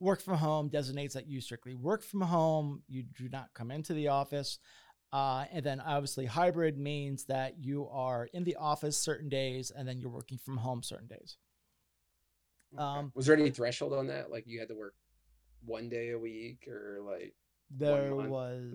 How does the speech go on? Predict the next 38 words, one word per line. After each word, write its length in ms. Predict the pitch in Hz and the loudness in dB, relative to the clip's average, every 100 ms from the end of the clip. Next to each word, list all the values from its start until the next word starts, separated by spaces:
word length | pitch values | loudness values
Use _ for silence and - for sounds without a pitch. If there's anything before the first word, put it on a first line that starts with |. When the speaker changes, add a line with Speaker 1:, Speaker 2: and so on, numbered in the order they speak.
| 110 | -8
Speaker 2:
of 60 | |
the 80 | 104 | -8
year? 580 | 98 101 104 113 - - - 135 | -8 -8 -8 -6 -8 -12 -14 -10
Speaker 1:
not. 280 | 127 127 135 | -6 -2 0
Speaker 2:
No, 80 | |
I'm 120 | 131 143 | 0 8
jo-, 140 | 160 160 | 10 10
for 100 | 175 | 10
the 80 | 165 | 10
Speaker 1:
From 100 | 147 | 10
Speaker 2:
hybrid. 140 | 160 170 | 8 8
Speaker 1:
what 140 | 165 | 8
Speaker 2:
I'm 60 | 160 | 6
Speaker 1:
I've 60 | 147 | 4
Speaker 2:
kidding. 280 | - 147 131 | 4 4 2
Speaker 1:
seen. 60 | 135 | 2
Speaker 2:
I'm 80 | |
Speaker 1:
Yeah, 40 | 156 | 10
Speaker 2:
messing 200 | 143 - | 10 12
Speaker 1:
from 0 | |
the 60 | 185 | 10
Speaker 2:
with 40 | |
you. 40 | 165 | 12
I'm 100 | 196 | 12
Speaker 1:
hybrid, 180 | 208 185 | 10 10
yeah, 60 | |
Speaker 2:
messing 180 | 185 160 | 10 10
Speaker 1:
from 80 | 180 | 8
what 40 | 190 | 10
Speaker 2:
with 60 | |
you. 40 | 190 | 8
Speaker 1:
I've 80 | 185 | 8
seen, 280 | 208 196 | 10 10
no, 120 | 175 180 | 12 12
Speaker 2:
I'm 80 | 202 | 12
just, 140 | 165 | 12
Speaker 1:
I 40 | |
don't, 100 | 185 | 12